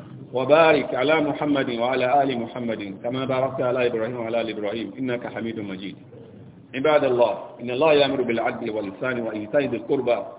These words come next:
وينهى عن الفحشاء والمنكر والبغي يعظكم لعلكم تذكرون. فاذكروا الله تعالى يذكركم واشكروه على نعمه وآلائه يزدكم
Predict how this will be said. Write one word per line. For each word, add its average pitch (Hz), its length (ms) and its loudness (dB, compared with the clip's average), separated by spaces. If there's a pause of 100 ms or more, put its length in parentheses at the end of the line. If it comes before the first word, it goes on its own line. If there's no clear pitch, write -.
(340)
وينهى 151 520 4
عن 143 260 2
الفحشاء 143 640 2
والمنكر 135 520 0
والبغي 120 480 -2
يعظكم 131 480 -2
لعلكم 120 360 -4
تذكرون. 104 640 -6 (480)
فاذكروا 160 340 2
الله 160 200 6
تعالى 143 480 4
يذكركم 123 560 0 (480)
واشكروه 151 760 2
على 147 500 6
نعمه 135 520 0
وآلائه 139 1120 4
يزدكم 131 600 -2